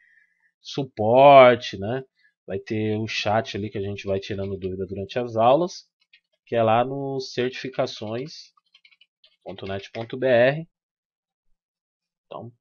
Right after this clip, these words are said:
vários treinamentos. Recomendo até você chegar aqui, se você sentir muita dificuldade de entender isso,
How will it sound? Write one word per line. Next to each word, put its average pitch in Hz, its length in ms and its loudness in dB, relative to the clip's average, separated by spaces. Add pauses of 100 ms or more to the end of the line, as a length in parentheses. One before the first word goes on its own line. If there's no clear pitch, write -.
(120)
vários 113 400 0
treinamentos. 113 600 -4
Recomendo 113 480 -6
até 120 200 -2
você 131 240 -8
chegar 104 380 -2
aqui, 101 460 -6
se - 100 -20
você 98 260 -12 (440)
sentir 98 320 -14
muita 123 240 -4
dificuldade 101 420 -6
de 104 60 -10
entender 98 360 -6
isso, - 160 -16